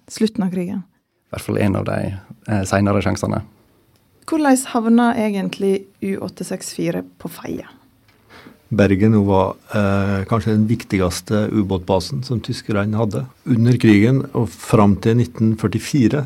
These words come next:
Speaker 3: så, eh, var det baser i Frankrike, på Atla-, Atl-, Atlanterhavskysten,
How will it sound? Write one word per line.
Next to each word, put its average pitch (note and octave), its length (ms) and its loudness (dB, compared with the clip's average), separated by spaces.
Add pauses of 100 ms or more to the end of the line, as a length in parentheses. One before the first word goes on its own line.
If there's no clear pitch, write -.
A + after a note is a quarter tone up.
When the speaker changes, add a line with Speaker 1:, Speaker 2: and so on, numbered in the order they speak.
(120)
Speaker 3:
så, A2 420 0
eh, G#2+ 540 0 (160)
var G2 240 0
det G2+ 600 -2
baser G2+ 380 -2
i G#2 360 -2
Frankrike, G2 600 -2
på - 160 -6
Atla-, F#2 240 -2 (160)
Atl-, - 340 -10 (140)
Atlanterhavskysten, F#2+ 880 -4